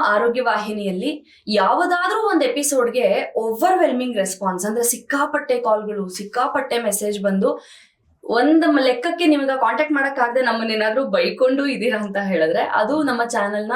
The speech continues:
ನಲವತ್ನಾಲ್ಕನೇ ಎಪಿಸೋಡು ಆಸ್ತಮಾ ಬಗ್ಗೆ ನಾವು ಮಾಡಿದ್ವಿ. ಆಮ್, ಆಯುರ್ವೇದ ತಜ್ಞರು, ಆ, ಯೋಗ ಗುರುಗಳು, ಯೋಗ ಶಿಕ್ಷಕರು, ಆ, ಸಮಾಜ ಸೇವಕರು ಡಾಕ್ಟರ್ ಎ ಎಸ್ ಚಂದ್ರಶೇಖರ್ ಡಾಕ್ಟರ್ ನಮಗೆ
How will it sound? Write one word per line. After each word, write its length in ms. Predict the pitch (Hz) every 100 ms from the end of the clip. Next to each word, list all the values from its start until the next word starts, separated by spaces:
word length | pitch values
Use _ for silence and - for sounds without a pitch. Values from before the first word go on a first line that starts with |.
| -
ನಲವತ್ನಾಲ್ಕನೇ 1040 | 196 185 208 269 269 196 170 185 208 220
ಎಪಿಸೋಡು 600 | 180 185 196 180 175 311 - - _ -
ಆಸ್ತಮಾ 680 | 196 349 - - 320 285 208
ಬಗ್ಗೆ 220 | 190 285
ನಾವು 220 | 233 180
ಮಾಡಿದ್ವಿ. 540 | 165 156 - 202 311 - - - -
ಆಮ್, 400 | 180 180 180 185 - 190
ಆಯುರ್ವೇದ 360 | 196 202 190 196
ತಜ್ಞರು, 580 | 180 180 180 175 - - _ _ _ -
ಆ, 240 | 160 160 165
ಯೋಗ 200 | 165 185 254
ಗುರುಗಳು, 340 | 247 214 202
ಯೋಗ 180 | 190 196
ಶಿಕ್ಷಕರು, 920 | - 226 - 302 254 196 185 127 - _ _ -
ಆ, 340 | 180 175 170
ಸಮಾಜ 440 | 180 - 196 202 320
ಸೇವಕರು 600 | 294 254 226 202 196 196
ಡಾಕ್ಟರ್ 680 | 190 190 240 240 - _ -
ಎ 40 |
ಎಸ್ 240 | 196 190 -
ಚಂದ್ರಶೇಖರ್ 920 | 190 202 277 262 233 202 180 160 156
ಡಾಕ್ಟರ್ 340 | 170 170 208
ನಮಗೆ 540 | 175 175 196 156 208